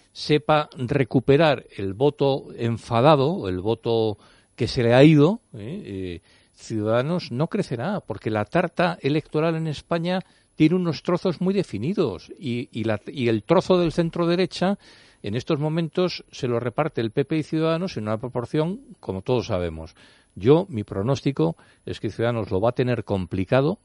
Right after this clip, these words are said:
de hacerse un hueco. Raúl apuntaba antes una cosa que es cierta, que es que un partido político necesita, mm, eh, instaurarse, necesita crecer, necesita tener una, una, una estructura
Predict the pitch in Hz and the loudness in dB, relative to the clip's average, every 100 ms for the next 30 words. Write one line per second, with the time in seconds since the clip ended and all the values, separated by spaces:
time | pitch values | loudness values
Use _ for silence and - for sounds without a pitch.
0 | _ - 87 - 101 107 104 131 156 - | _ -10 -8 -4 -4 -4 -2 2 2 2
1 | 233 - _ _ _ _ _ 104 98 120 | -4 -6 _ _ _ _ _ -2 2 4
2 | 131 117 117 123 120 113 113 - - 113 | 4 2 -2 0 0 -2 -8 -10 -8 -6
3 | 104 113 - 123 - 92 - 139 123 - | -6 -8 -8 -8 -8 -10 -4 -2 -2 -6
4 | 80 87 - 104 101 107 95 107 101 - | -10 -10 -8 -8 -4 -4 -4 -4 -4 -4
5 | 107 107 110 117 - - _ _ 87 82 | -6 -6 -6 -6 -6 -20 _ _ -12 -12
6 | 82 101 92 104 113 - - 95 90 85 | -8 -8 -4 -2 -4 -6 -12 -10 -10 -12
7 | 85 - _ _ _ - 92 - - 113 | -14 -18 _ _ _ -14 -12 -10 -10 -10
8 | 92 - 87 90 110 110 92 95 95 104 | -8 -6 -4 0 0 0 -6 -6 -4 -6
9 | 92 _ _ _ - 92 - 113 110 101 | -6 _ _ _ -8 -8 0 2 2 0
10 | 90 104 101 98 - 95 101 - 113 98 | -8 -6 -6 -6 -6 -4 -6 -6 -6 -4
11 | 92 95 107 101 95 95 120 98 95 - | -2 -4 -4 -4 -4 -4 -4 -2 -4 -6
12 | - 90 - 127 104 104 | -10 -10 -4 0 2 0